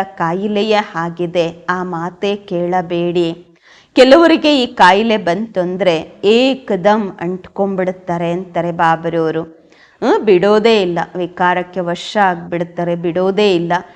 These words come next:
ಶ್ರೀಮತದಂತೆ ನಡೆಯದೆ ತಮ್ಮ ದೇಹಾಭಿಮಾನದಲ್ಲಿ ನಡೆಯುತ್ತಿರುತ್ತಾರೆ. ಆಗ ಬಹಳ ದೊಡ್ಡ ಪೆಟ್ಟು ಬೀಳುವುದು.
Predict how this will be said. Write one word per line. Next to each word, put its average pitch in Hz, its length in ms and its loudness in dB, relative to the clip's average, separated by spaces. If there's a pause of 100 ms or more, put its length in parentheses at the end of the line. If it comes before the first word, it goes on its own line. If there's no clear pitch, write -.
(100)
ಶ್ರೀಮತದಂತೆ 254 1040 0
ನಡೆಯದೆ 214 800 2
ತಮ್ಮ 208 640 0 (300)
ದೇಹಾಭಿಮಾನದಲ್ಲಿ 190 1300 -2
ನಡೆಯುತ್ತಿರುತ್ತಾರೆ. 175 1500 -2
ಆಗ 226 300 0 (420)
ಬಹಳ 247 380 2 (160)
ದೊಡ್ಡ 185 380 -4
ಪೆಟ್ಟು 196 460 -4
ಬೀಳುವುದು. 170 960 -2